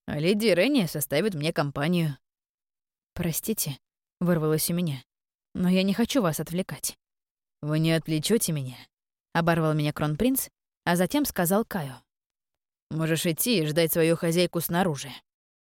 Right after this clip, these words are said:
Кай после этих слов перевел взгляд на меня, а я нахмурилась. «Что происходит?» Такое чувство, словно кронпринц чем-то взбешен. Его голос и аура сейчас давит,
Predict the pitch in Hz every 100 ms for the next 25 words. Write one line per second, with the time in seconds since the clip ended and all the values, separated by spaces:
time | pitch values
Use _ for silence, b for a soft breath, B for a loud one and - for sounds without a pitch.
0 | _ _ _ _ _ _ _ _ - 277
1 | 285 196 - 196 185 185 - 247 - 196
2 | 180 196 196 180 190 185 180 180 190 262
3 | 180 190 208 - 170 139 135 - - _
4 | _ _ _ _ _ - - - 233 233
5 | - 151 143 - - _ _ _ _ _
6 | - - 196 196 - 247 185 175 196 190
7 | 190 208 190 196 254 240 - 208 196 202
8 | 175 220 - 160 127 _ _ _ _ _
9 | _ 180 180 175 185 170 - 185 - 185
10 | 208 160 160 165 - 170 160 175 185 135